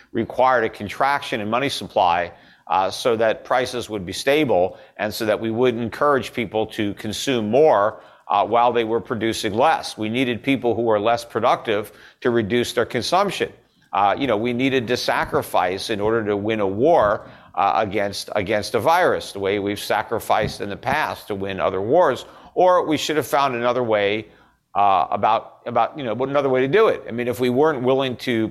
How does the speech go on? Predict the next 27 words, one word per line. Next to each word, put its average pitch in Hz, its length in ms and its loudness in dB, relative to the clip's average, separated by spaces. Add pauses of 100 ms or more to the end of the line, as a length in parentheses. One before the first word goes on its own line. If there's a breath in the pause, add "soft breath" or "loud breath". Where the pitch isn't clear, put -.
pay 135 220 2
the 107 80 -4
cost, 107 560 2 (320 soft breath)
then 120 160 0
we 123 100 -2
shouldn't 135 300 0
have 135 100 0
had 135 200 2
the 139 60 2
lockdowns. 135 720 0
You 110 60 -8
know, 98 120 -2
we 113 120 -2
should 127 220 0
have 120 100 0
found 120 460 0
a 110 100 -2
different 123 380 -2
approach 127 600 0
to 117 120 -6
dealing 113 480 -2
with, 110 360 0 (400 loud breath)
uh, 98 360 4
the, 107 180 -6
the 110 140 0
health 156 300 2
threat. 76 360 -4